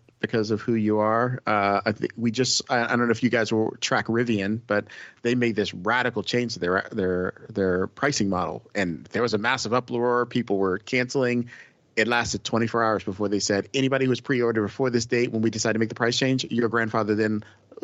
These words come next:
act like we never said this." <laughs> But it, it's, it just goes to show that with enough noise, companies can change course. And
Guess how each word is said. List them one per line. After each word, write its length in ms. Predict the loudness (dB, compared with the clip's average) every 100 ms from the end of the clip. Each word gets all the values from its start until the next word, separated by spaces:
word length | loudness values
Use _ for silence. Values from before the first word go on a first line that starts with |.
| -10 -2
act 160 | -2 0
like 120 | 0
we 80 | 0
never 200 | 0 -2
said 220 | -4 -6
this." 260 | -8 -14 -14 -10 -8 -2
<laughs> 80 | -2 -2 -14 _ _ _ _ _ _ _ 0
But 340 | 2 2 -2
it, 120 | -2 0
it's, 280 | 0 -2 -4
it 120 | -2
just 220 | 0 -2
goes 280 | 0 0 -2
to 80 | -2
show 720 | 0 2 2 2 2 0 -4 -10 -20 _ _ _ _ _ _
that 380 | -2 0 -2 -12 _ _ _ _
with 160 | -2 0
enough 300 | 0 0 0
noise, 680 | 0 0 0 -4 -6 -6 -10 _ -20 -6
companies 460 | -4 0 0 0
can 240 | -2 -4 -2
change 280 | -2 -2
course. 440 | -2 -2 0 0 0
And 300 | 2 0